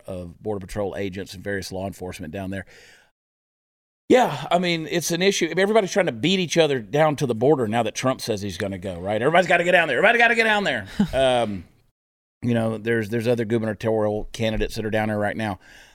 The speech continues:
Speaker 1: <coughs> Good for them. Um, go down there, and it, it, we can see it. We can talk about it. We can see it firsthand.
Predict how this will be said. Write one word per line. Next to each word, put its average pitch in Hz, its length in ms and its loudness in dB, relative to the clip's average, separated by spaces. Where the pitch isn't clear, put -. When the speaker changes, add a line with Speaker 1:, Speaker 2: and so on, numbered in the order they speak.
Speaker 1:
<coughs> - 600 -2
Good 180 160 4
for 165 80 -2
them. 151 320 2
Um, 113 440 2
go 139 140 6
down 143 200 2
there, 143 280 0
and 113 360 0
it, 85 420 -14
it, 92 240 -12
we 127 240 0
can 120 160 0
see 143 380 2
it. 123 180 -2
We 135 80 0
can 113 140 -6
talk 123 260 0
about 113 320 2
it. 127 140 -4
We 110 80 -8
can 107 80 -6
see 135 220 0
it - 120 -6
firsthand. 113 800 -2